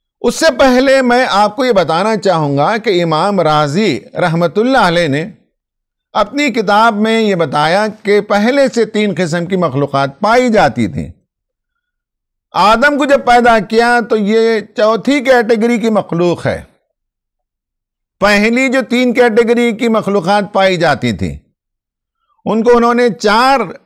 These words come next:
मार्कर इश्यूज पर बयान किया है। नंबर एक ये है कि अल्लाह ताला ने एक ऐसी मखलूक को बनाया जिसे इंटेलेक्ट भी दिया,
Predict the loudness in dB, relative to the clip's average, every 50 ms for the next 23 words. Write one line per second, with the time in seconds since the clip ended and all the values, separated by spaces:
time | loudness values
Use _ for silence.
0 | _ -6 -4 0 0 2 2 2 2 2 0 0 2 2 2 2 2 -2 -4 -4
1 | -4 -2 0 0 -2 -2 -4 -4 -2 0 0 0 0 -4 -10 -20 _ _ _ _
2 | _ -8 -4 -2 0 2 2 2 0 0 -2 -4 -4 -2 -2 -2 -2 -4 -6 -12
3 | -18 _ _ _ _ _ _ _ _ _ _ _ _ _ _ _ _ -4 -4 -2
4 | 0 2 2 2 2 4 4 4 4 2 0 0 0 2 2 0 0 -2 -4 -8
5 | -16 _ _ _ _ _ _ _ _ _ _ _ _ _ -6 -4 -2 0 0 2
6 | 2 2 2 2 2 2 2 2 0 0 0 -2 -2 -4 -4 -8 _ _ _ _
7 | _ _ _ _ _ _ _ _ _ _ -2 -2 0 0 0 -2 0 -2 -2 -2
8 | -2 -2 -2 -2 0 -2 -2 -2 -4 -2 -2 0 0 0 0 0 0 0 -2 -4
9 | -6 -10 -18 _ _ _ _ _ _ _ _ _ _ _ _ _ -4 -4 -2 -2
10 | 0 0 0 -2 -4 -6 -6 -4 -4 -2 -2 -2 -2 0 0 -2 -2 -2 -4 -2
11 | -2 0 0 0 0 -2 -6